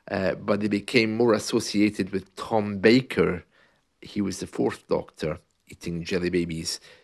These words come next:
Yeah, he, <laughs> he used to eat them all the time.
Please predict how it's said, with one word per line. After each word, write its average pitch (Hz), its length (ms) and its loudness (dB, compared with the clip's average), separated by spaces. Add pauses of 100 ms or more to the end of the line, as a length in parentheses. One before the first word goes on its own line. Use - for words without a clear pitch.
Yeah, 98 120 -2
he, 135 560 0 (260)
<laughs> - 280 -20
he - 200 -8
used - 220 -6
to 90 100 -4
eat 85 140 -6
them 90 120 -8
all 85 120 -2
the 82 100 -8
time. 90 580 0